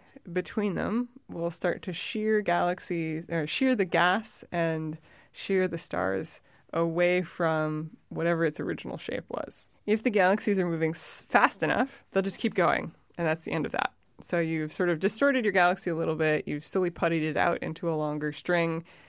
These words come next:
and then they just keep going, and they will, never the twain shall meet again. If they're moving slower, then after that first encounter, they'll come back for more,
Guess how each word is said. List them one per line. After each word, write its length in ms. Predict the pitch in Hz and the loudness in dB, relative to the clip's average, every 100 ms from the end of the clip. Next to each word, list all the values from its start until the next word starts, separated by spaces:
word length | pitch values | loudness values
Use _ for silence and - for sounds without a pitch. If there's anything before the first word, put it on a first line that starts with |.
| - | -14
and 180 | - 175 | -2 0
then 120 | 175 | 2
they 120 | 175 170 | 4 2
just 200 | 160 - | 0 -4
keep 180 | 190 165 | -4 0
going, 420 | 156 156 151 - | 2 4 2 0
and 200 | - 156 | -2 -2
they 100 | 151 | -2
will, 340 | 151 147 151 - _ - | 0 0 -2 -6 _ -10
never 220 | 175 170 | -4 -2
the 80 | 175 | -2
twain 280 | - 165 160 | -2 -2 -4
shall 160 | 156 151 | -4 -2
meet 240 | 147 139 | -2 -2
again. 420 | - - - - - - | -2 -2 -2 -6 -10 2
If 260 | 311 - | 2 2
they're 220 | - 262 226 | 4 4 6
moving 280 | 196 175 | 4 2
slower, 540 | 170 - 175 147 170 302 - - | -2 0 2 4 2 0 -4 -6
then 260 | 180 175 175 | 0 2 4
after 360 | 180 240 - | 2 2 2
that 160 | 196 160 | 2 2
first 320 | - 180 - | 0 -4 -2
encounter, 560 | 160 156 - - 208 247 _ | -6 -4 -4 -2 -4 -6 _
they'll 120 | - | -6
come 200 | 165 185 | -4 -2
back 340 | 190 175 208 - | 4 6 4 0
for 220 | - 180 | -8 -4
more, 300 | 165 147 233 | 0 2 0